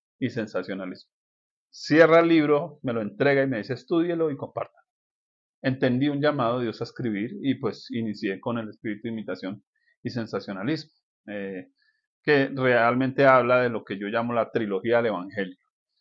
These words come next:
Eh, el apóstol Pablo en segunda de Corintios once cuatro dice, eh, "Si alguien les predica otro Jesús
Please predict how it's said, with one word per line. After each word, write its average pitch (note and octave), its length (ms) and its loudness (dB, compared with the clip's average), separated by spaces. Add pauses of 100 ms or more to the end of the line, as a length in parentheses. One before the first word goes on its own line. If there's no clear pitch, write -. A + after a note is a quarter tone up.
(280)
Eh, G#2 600 -2 (300)
el G#2 160 -10
apóstol G#2 380 -4
Pablo A#2 260 2
en A#2 80 -8
segunda A2 400 -4
de A2+ 80 -6
Corintios G2+ 420 -6
once A2 200 -6
cuatro G#2+ 300 -2
dice, G#2 320 -8 (440)
eh, A2 260 -6
"Si - 220 2
alguien B2 220 6
les C#3 100 0
predica A#2+ 280 2
otro B2+ 480 0 (100)
Jesús C3+ 720 -2